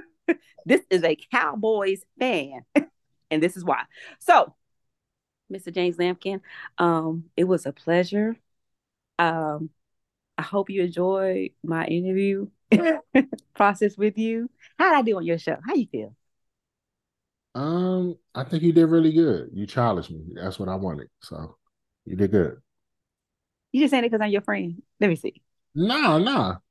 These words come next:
Speaker 2: N-,
Speaker 1: Well,
Speaker 2: wha-
Speaker 1: show, well, stroke my ego a little bit more 'cause I didn't like that. <laughs> It was, it was a little bit dry. <laughs>
Speaker 2: Yeah, look, okay, so,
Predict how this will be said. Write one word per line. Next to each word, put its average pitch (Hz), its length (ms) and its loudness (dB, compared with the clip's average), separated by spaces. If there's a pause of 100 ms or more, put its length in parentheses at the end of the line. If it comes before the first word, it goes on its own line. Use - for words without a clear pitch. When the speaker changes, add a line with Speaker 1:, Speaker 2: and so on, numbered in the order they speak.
(220)
Speaker 2:
N-, 170 100 2 (160)
Speaker 1:
Well, 202 100 6
Speaker 2:
wha- - 60 0
Speaker 1:
show, 359 140 6 (200)
well, 240 100 4
stroke 381 280 4
my 339 140 0
ego 339 140 2
a - 20 6
little 214 140 0
bit 185 120 -4
more 170 140 -2
'cause 208 100 -8
I 254 80 0
didn't 349 120 -4
like 302 160 -6
that. 165 180 -4
<laughs> 247 1200 4
It 262 100 10
was, 339 140 6
it 262 300 4
was 311 100 6
a 349 40 2
little 415 140 6
bit 440 140 0
dry. 415 480 6
<laughs> - 40 -10 (280)
Speaker 2:
Yeah, 156 320 6
look, 151 220 4
okay, 127 480 2
so, 92 240 -6